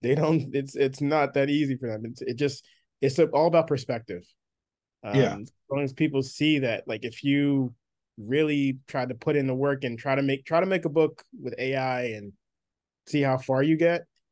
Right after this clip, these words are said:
Speaker 2: Mm-hmm.
Speaker 1: you, you'll definitely have more respect for the people that are using it. And even illustrators on,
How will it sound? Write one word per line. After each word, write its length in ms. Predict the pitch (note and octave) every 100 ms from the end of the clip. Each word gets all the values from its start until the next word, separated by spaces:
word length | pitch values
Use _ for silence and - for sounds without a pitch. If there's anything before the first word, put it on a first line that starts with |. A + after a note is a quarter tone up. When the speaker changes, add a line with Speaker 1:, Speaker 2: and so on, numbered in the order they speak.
| _ A3
Speaker 2:
Mm-hmm. 260 | G3+ F3 E3+ - _ - C#3+ - _ _ _ _ _
Speaker 1:
you, 180 | C3 C3 C3
you'll 180 | C#3+
definitely 460 | C3 C#3 C3+ D3 C3+
have 180 | C3 B2+
more 340 | C3+ C3 B2
respect 500 | A#2+ A#2 - B2+ B2
for 600 | - A#2+ A2+ G#2+ G2+ G2+ _ _ _ _ _ -
the 60 | A#2
people 320 | C3 C3 A#2+
that 100 | A#2+
are 80 | A2+
using 400 | B2+ C3+ C3 A#2+
it. 220 | A2 G#2+
And 500 | A#2+ A2+ A2 G#2+ G#2+ -
even 260 | D#3 D#3+
illustrators 580 | C#3 D3 C3+ C#3+ C3+ C3
on, 220 | B2 A#2+